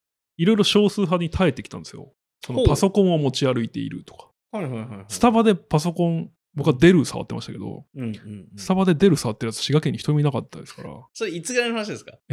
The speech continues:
Speaker 1: え、二千、二千四五六七。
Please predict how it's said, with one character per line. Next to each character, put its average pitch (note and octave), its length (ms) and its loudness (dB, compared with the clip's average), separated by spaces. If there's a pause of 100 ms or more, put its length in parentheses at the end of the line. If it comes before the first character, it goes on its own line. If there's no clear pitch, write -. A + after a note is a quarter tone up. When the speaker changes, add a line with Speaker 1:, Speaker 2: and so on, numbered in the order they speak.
(240)
Speaker 1:
え、 F#3 40 4
二 C3+ 200 0
千、 A#2+ 500 0 (1300)
二 B2+ 100 -6
千 A#2+ 220 -2
四 - 180 -2
五 A2 140 -2
六 - 240 -8
七。 - 320 -18